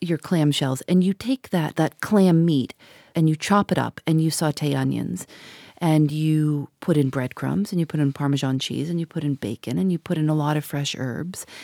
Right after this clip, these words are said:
and an egg and you make it into this stuffing. And then you stuff the quahog shell and you bake it. And so you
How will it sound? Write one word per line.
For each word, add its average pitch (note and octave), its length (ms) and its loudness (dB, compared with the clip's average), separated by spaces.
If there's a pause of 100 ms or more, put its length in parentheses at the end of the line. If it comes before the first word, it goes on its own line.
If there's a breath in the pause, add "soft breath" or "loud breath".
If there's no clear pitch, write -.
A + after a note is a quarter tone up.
(160 loud breath)
and F3+ 260 4
an E3 200 0
egg C3 380 -6 (300 loud breath)
and G#3 140 4
you A3 80 8
make C4 260 6
it G#3+ 60 2
into G3 260 2
this G3 240 0 (100)
stuffing. - 680 -2 (560 loud breath)
And G3 120 6
then G#3 120 8
you G#3+ 80 4
stuff - 640 -4 (560)
the F#3 100 2
quahog F#3+ 680 2
shell F#3+ 640 0 (920 soft breath)
and F3+ 100 8
you F3+ 60 8
bake A3 320 2
it. - 120 -12 (520 loud breath)
And G3+ 160 6
so A3+ 80 4
you G#3 200 4